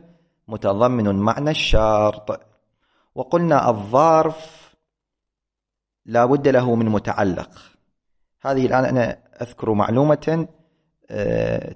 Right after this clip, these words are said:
تشمل إذا وتشمل غيرها من أدوات الشرط التي في، التي تكون ظرفا. قلنا، قلنا أين تكون ظرفا،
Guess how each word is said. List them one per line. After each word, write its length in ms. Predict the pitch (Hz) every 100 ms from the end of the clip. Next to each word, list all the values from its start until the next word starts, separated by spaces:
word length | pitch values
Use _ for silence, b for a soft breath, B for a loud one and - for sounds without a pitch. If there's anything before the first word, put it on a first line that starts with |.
| -
تشمل 720 | 135 - 139 131 135 147 - -
إذا 580 | 147 147 147 160 175 196 - _ _ _ -
وتشمل 500 | 120 147 151 147 120
غيرها 600 | 117 147 160 123 113 104
من 120 | 107
أدوات 400 | 101 110 113 107
الشرط 540 | 98 - 123 123 -
التي 380 | 110 107 - 120
في، 180 | 117 - -
التي 360 | 107 107 110
تكون 400 | - 107 - 123
ظرفا. 460 | 110 113 - - 82 - _ _ _ -
قلنا، 300 | 120 110 101 - -
قلنا 560 | 120 113 98 - - -
أين 580 | 123 135 127 127 123 - - _ _ _ _ _ _ _ _
تكون 360 | 110 123 123 123
ظرفا، 420 | 135 - -